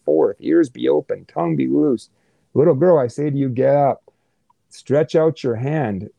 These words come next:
Get up, take your mat, and go." Like, it's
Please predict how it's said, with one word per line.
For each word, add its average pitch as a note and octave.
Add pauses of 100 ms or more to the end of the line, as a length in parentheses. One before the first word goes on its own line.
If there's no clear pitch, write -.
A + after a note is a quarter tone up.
(340)
Get A#2
up, C3+
take D3
your C3+
mat, C3+
and G#2+
go." B2
Like, G#2+ (240)
it's C#3+